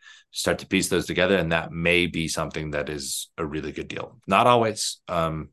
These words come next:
but those are the things that, at least from the outset, show that there could be motivation for you to get that property for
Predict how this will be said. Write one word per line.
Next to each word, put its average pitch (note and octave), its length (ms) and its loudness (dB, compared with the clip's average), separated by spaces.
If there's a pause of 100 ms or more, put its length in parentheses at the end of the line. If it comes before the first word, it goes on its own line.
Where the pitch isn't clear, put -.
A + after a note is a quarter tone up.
but D#2+ 380 -2
those F2+ 200 2
are F2+ 80 4
the E2 140 0
things E2+ 240 -4
that, D#2+ 100 -4
at E2 80 0
least F2 300 -2
from E2+ 160 -4
the E2+ 140 -2
outset, E2 580 0 (260)
show E2+ 440 4
that D2 340 0 (100)
there D#2 220 -4
could D#2 180 -6
be D2 100 -4
motivation F2+ 600 0
for F#2 100 -6
you E2 140 -4
to D#2+ 100 -4
get D#2+ 220 -6
that D#2 220 -4
property D#2+ 380 -2
for D#2 300 -10